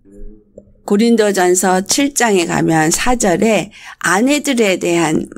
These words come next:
말을 합니다. 아내는 자기 몸을 주장할 수 없다는 말씀. 왜냐하면 이 아내는 남편에게 소속되어져서 남편의 것이기 때문에. 그래서 아내는 자기 몸을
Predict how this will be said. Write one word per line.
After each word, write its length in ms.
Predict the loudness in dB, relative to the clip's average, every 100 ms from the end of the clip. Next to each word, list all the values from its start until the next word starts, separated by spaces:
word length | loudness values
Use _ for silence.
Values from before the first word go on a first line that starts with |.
| -6
말을 320 | -2 0 0
합니다. 540 | 2 2 2 0 -2 -2
아내는 680 | 0 2 4 4 2 0 -2 -12 -4
자기 380 | -2 0 2 2
몸을 360 | 4 2 2
주장할 500 | -2 -2 0 0 0
수 220 | -2 -2 -4 -8
없다는 560 | -2 -2 0 -2 0 0
말씀. 640 | 0 0 -2 -4 -6 -8 -14 -20 -4
왜냐하면 640 | 2 2 2 0 2 0 -2 -4
이 180 | 0 0 0
아내는 720 | -2 0 2 2 2 0 -4 -14 -10
남편에게 800 | 0 0 0 0 2 2 2 0
소속되어져서 1040 | 2 0 0 -2 -2 0 0 0 0 -2 -4 -6
남편의 580 | 0 0 2 2 2 0
것이기 540 | 0 0 0 -4 -6
때문에. 560 | -2 0 2 0 -2 -10 _ -20 -6
그래서 400 | 0 2 2 -4 -6 -4
아내는 420 | 0 0 0 0
자기 300 | -2 2 4
몸을 380 | 4 4 0